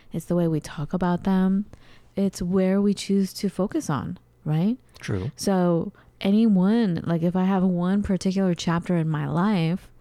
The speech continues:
Speaker 1: I can have it be rags to riches in that one m-, tiny, minute area of time, or it could be riches to rags. It could be Icarus. It could be all these things. Bringing it to friendship,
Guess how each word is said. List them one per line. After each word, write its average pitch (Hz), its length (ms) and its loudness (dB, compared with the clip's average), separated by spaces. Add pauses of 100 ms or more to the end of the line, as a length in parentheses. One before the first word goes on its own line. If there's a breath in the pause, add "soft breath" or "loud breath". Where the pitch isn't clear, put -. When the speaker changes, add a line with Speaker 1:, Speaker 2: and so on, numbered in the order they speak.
(560 soft breath)
Speaker 1:
I 185 180 2
can 180 520 -2
have 185 260 0
it 180 140 0
be 165 500 0
rags 160 480 -2
to 185 140 -2
riches 160 380 -2
in 180 240 -2
that 170 280 -2
one 247 440 0 (560 loud breath)
m-, 196 180 4 (300)
tiny, 240 400 2
minute 208 720 2 (160)
area 196 360 2
of 165 140 -2
time, 180 580 -2
or 143 120 0
it 143 80 -2
could 160 160 -4
be 160 140 0
riches 147 320 -10
to - 120 -12
rags. 160 460 -2
It 143 80 -6
could 151 180 -6
be 151 340 -4 (760 loud breath)
Icarus. 185 560 0
It 240 100 -4
could 208 100 0
be 208 140 2
all 180 200 0
these 202 200 0
things. 170 440 -2 (880 loud breath)
Bringing 294 340 0
it 254 180 -2
to 196 160 0
friendship, 165 480 -6